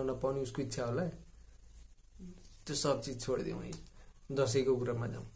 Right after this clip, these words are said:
यो यमेनोहरू भन्ने के के अर्गनाइजेसनहरू आइरहेछ। दसैँ आउँछ, दसैँ विरोधी ब्यानर बनाएर लिएर हिँड्छ।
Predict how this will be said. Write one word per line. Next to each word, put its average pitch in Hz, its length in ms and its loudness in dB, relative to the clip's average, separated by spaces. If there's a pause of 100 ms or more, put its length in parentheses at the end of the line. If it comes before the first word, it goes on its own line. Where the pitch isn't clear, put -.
(960)
यो 170 140 6 (180)
यमेनोहरू 160 800 8
भन्ने 123 260 2
के 139 140 -4
के 143 120 4
अर्गनाइजेसनहरू 123 840 2
आइरहेछ। - 340 -6 (880)
दसैँ 143 460 4
आउँछ, 147 200 4
दसैँ 135 360 2
विरोधी 127 380 2
ब्यानर 123 460 2
बनाएर 120 340 0
लिएर 120 260 0
हिँड्छ। - 280 -6